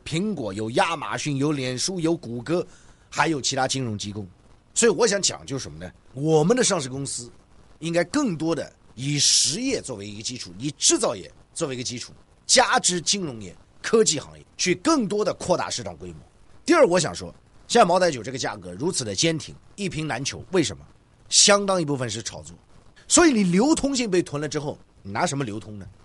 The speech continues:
那最后一点我就想说了，泡沫终将会破灭，这么炒下去，这么玩下去，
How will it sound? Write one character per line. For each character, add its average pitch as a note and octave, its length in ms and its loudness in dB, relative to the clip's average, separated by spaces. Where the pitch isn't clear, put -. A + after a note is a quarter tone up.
那 F#3 140 6
最 A#3+ 160 2
后 G3+ 100 2
一 E3 60 4
点 B2+ 120 -4
我 F#2+ 60 -10
就 G#2+ 140 -8
想 E2+ 120 -10
说 E2+ 200 -14
了， D#2 100 -18
泡 G#3 240 8
沫 C3 200 0
终 D3 180 -6
将 C#3+ 160 -2
会 B2+ 140 -6
破 A#2+ 240 -12
灭， D#2 100 -20
这 F4 160 6
么 D#4 100 4
炒 F2+ 340 0
下 F#3 160 4
去， - 180 -6
这 C#4 120 6
么 B3 120 6
玩 G2+ 240 0
下 F3+ 120 4
去， - 140 -4